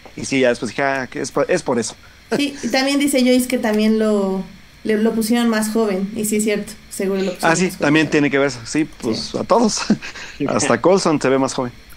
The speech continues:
Speaker 2: Eh, Melvin, ¿tú qué opinaste de la película?
Speaker 3: <laughs> Sí, <laughs> este, pues mira, yo, a mí sí me gustó el ritmo, este, sí, sí entiendo que es como muy,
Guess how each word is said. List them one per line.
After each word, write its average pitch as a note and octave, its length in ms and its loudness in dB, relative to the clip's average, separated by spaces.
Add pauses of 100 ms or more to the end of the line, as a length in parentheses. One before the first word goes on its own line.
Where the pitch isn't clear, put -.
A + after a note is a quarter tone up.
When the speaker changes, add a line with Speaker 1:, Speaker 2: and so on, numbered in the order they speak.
(180)
Speaker 2:
Eh, B3 160 0
Melvin, E4+ 540 2
¿tú A4 80 2 (160)
qué - 60 -2 (140)
opinaste G#4+ 360 0
de G4+ 60 4
la C#4+ 140 0
película? D4 360 0 (840)
Speaker 3:
<laughs> - 260 2
Sí, A#2 300 2 (400)
<laughs> - 420 -12
este, D#3+ 600 4 (580)
pues F3 140 4
mira, G3 220 6
yo, A3 440 4 (200)
a D#3+ 100 -2
mí G#3 120 -2
sí B3 140 -4
me A#3 100 0
gustó D#3+ 400 2
el E3+ 180 2
ritmo, C#3+ 520 2 (800)
este, A2 800 0
sí, D3 240 4 (100)
sí - 160 0
entiendo D#3 320 0
que D3+ 100 -4
es C3+ 60 -2
como C#3 220 0
muy, B2+ 640 2